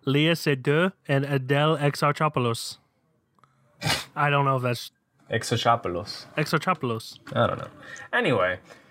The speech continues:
Speaker 2: so three-hour movie.
Speaker 1: Three-hour movie, which you picked.
Speaker 2: I did.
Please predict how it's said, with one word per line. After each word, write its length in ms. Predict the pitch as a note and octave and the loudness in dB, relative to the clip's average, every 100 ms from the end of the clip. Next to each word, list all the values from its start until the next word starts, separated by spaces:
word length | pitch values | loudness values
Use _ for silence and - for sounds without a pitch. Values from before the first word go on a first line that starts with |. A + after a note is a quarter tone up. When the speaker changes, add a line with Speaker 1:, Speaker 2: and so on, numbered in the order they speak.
| - _ | -20 _
Speaker 2:
so 340 | - F#3 G3+ C#3 | -4 0 0 -2
three-hour 580 | - F#3 B3+ G#3+ A#3 | -2 0 2 2 2
movie. 480 | C3+ A#2+ G3+ A2+ - - - - _ _ | 0 0 -2 -4 -8 -16 -20 -20 _ _
Speaker 1:
Three-hour 800 | D#3+ F#3+ B3 F3 F#3 F#3 F#3 F3 | 0 2 4 2 2 4 2 0
movie, 540 | D#3 D3 C#3 C3+ C3+ - _ _ _ _ _ | 0 0 2 2 0 -4 _ _ _ _ _
which 220 | - A#2+ - | -4 -4 0
you 120 | D#3 | 0
picked. 460 | D#3 D3+ - - - _ _ _ - | 2 0 -2 -12 -14 _ _ _ -2
Speaker 2:
I 80 | G#2 | 0
did. 360 | G#2 G#2 G#2 | 4 4 4